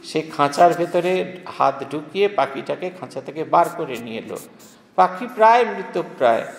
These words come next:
পাখির মুখে দু ফোঁটা যখন জল দিচ্ছে, তখন পাখি ফিস ফিস করে তাকে কয়েকটা কথা বলল। সে সেই মৃত পাখি, সেই সোনার খাঁচা, সেই আয়না, সবগুলো নিয়ে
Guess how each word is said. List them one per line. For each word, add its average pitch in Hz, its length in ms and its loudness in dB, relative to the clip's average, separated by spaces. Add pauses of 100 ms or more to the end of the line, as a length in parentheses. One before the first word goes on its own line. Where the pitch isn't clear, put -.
(280)
পাখির 170 340 0
মুখে 170 300 -6
দু 160 240 -8
ফোঁটা 175 220 0
যখন 170 340 -2
জল 147 280 2
দিচ্ছে, 160 560 -6 (460)
তখন 165 320 -2 (100)
পাখি - 300 -2 (100)
ফিস - 380 -10
ফিস 226 340 -12
করে 151 300 0 (400)
তাকে 147 300 -2
কয়েকটা - 460 0
কথা - 280 2
বলল। 95 400 -6 (720)
সে 160 260 2
সেই 160 200 -2
মৃত 160 480 -2
পাখি, 170 500 -2
সেই 143 220 -10
সোনার 147 420 -2
খাঁচা, 156 720 2 (380)
সেই 156 300 -4
আয়না, 139 560 0
সবগুলো 175 800 2
নিয়ে 147 400 -8